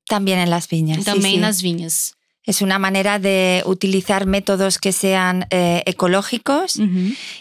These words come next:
Speaker 1: y que no lleven ningún tipo de degradación para la tierra o para el terroir.
Speaker 2: Ótimo,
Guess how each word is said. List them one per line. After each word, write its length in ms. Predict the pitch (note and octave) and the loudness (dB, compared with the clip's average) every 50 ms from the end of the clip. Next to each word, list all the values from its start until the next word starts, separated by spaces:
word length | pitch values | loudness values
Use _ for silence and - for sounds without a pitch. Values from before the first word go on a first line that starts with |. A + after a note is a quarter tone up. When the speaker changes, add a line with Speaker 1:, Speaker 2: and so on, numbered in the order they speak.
| - _ | -10 _
Speaker 1:
y 140 | - G#3+ G3 | -4 -2 -2
que 240 | - - G3+ G3 F#3+ | -2 0 0 2 2
no 720 | F#3 F#3 F#3 F#3 F#3 F#3 F#3 F#3 F#3 F3+ F3+ F3+ F3+ F3+ F3+ | 2 2 2 4 4 4 4 4 4 4 4 2 2 2 0
lleven 580 | E3+ E3 - G3 F#3+ F3+ F#3 F3+ F#3 F3+ F3 F3 | 0 0 0 0 2 2 2 2 2 2 2 2
ningún 380 | F3+ F3+ F3+ F3+ F#3+ F#3+ F3+ | 2 2 2 2 0 0 0
tipo 480 | - - F#3 - - F#3 F3+ F3+ F3+ F3+ | 0 -2 -4 -2 0 0 2 2 2 2
de 460 | F3 F3 F3 F3 F3 F3 F3 F3 F3 F3 F3 E3+ | 2 2 2 2 2 2 2 2 0 0 -2 -2
degradación 960 | E3+ F#3 E3+ F#3 F#3 F3+ F3 F3 F3+ F3+ - - G3+ F#3+ F3+ F3+ F#3 G#3 A3 - _ | -2 -2 0 0 0 0 0 0 -2 -2 0 0 2 2 2 2 2 0 -4 -4 _
para 240 | - F3+ F3 F3 E3+ | -2 0 2 2 2
la 180 | E3+ E3+ E3 | 2 0 0
tierra 360 | D#3+ - F#3 F#3 F3+ F3+ F#3 F#3 | 0 0 2 2 2 2 2 0
o 60 | F#3 | 0
para 180 | - F#3 F3 | 0 0 0
el 100 | E3+ D#3+ | 0 0
terroir. 480 | D#3+ - E3 D#3 E3 E3 E3 D#3 D#3 D3+ - - - _ _ _ - - - _ _ - | 0 -2 -2 0 0 0 0 0 0 -2 -6 -12 -20 _ _ _ -18 -18 -18 _ _ -6
Speaker 2:
Ótimo, 600 | F3+ F3+ F#3 F3+ F3+ - - - G3 F3+ F3+ F3+ | -4 -2 -2 -2 -2 -2 -2 0 0 0 0 -2